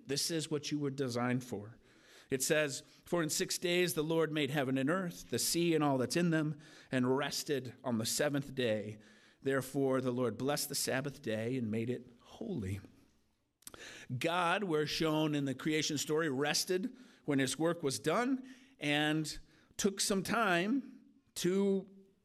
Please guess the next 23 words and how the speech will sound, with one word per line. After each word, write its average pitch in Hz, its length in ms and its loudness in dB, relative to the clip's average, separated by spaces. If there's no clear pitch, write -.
enjoy 175 600 0
the 196 140 0
creation 190 640 -4
that 190 140 -2
he 190 160 -8
had 175 160 -4
made, 175 340 -4
to 131 140 -2
rest, 151 580 -4
uh, 143 420 2
from 147 520 0
what 143 320 0
he 147 200 -2
had 135 180 0
done. 156 200 2
He 143 140 0
says 156 400 0
in 151 80 0
those 147 160 0
passages, 143 560 -4
"It 160 160 -4
is 151 160 -2
good." 131 560 -4